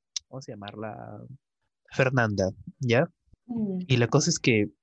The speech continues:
Speaker 1: yo estaba así recontra enamorado de Fernanda, así, así, te lo juro. Y de la nada, yo recuerdo mucho estar sentado justo atrás, al último, con mi amigo Estaque, el cual ya mencionamos en el primer capítulo. Como éramos, o sea, recontra amigos en primer grado, estábamos sentados juntos, pues.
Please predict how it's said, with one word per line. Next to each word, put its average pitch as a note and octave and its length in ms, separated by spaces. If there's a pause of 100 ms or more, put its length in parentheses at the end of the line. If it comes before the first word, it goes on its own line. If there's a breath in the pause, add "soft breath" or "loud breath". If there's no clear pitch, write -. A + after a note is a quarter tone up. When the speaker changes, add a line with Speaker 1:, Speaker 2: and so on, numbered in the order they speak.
(180)
Speaker 1:
yo C3+ 100
estaba F#3 260
así E3+ 220
recontra B2+ 600
enamorado A#2+ 300
de - 60
Fernanda, A#2+ 380
así, - 240 (100)
así, C3 380 (100)
te B2+ 140
lo A2+ 80
juro. A#2 320 (400)
Y E3+ 180
de D3 80
la C3 140
nada, D#3 440 (220)
yo D3+ 120
recuerdo E3+ 220
mucho F3 320
estar E3 200
sentado B2+ 580 (460 soft breath)
justo D3 260
atrás, C3+ 320
al B2+ 100
último, D3 280
con A#2+ 160
mi A#2+ 80
amigo B2 180
Estaque, - 380 (140)
el A2 160
cual A#2+ 160
ya C3+ 60
mencionamos B2+ 380
en C#3 60
el A#2+ 60
primer A2+ 200
capítulo. A#2+ 540
Como A#2 180
éramos, F3 400
o B2+ 40
sea, G#2+ 280
recontra A2+ 300
amigos C#3+ 240
en C#3 40
primer B2 200
grado, B2+ 160
estábamos C3 260
sentados A2+ 220
juntos, C3+ 280
pues. G2 240